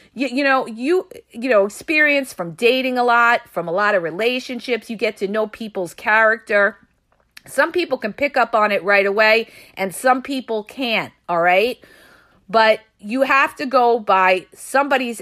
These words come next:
actions. If, are their actions matching their words? If they're s-, making you promises and they're not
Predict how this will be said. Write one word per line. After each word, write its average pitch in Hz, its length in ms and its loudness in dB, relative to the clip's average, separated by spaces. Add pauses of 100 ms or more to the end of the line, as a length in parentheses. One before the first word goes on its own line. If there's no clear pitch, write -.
actions. 233 760 -2
If, 190 240 0
are 208 100 2
their 196 240 2
actions 277 720 -4 (140)
matching 233 680 -2
their 190 300 0
words? 175 680 -2 (520)
If - 180 -8
they're 226 140 2
s-, - 260 -4
making 311 460 -2
you 320 140 -2
promises 302 840 -2
and 233 180 2
they're 226 140 -4
not 254 300 2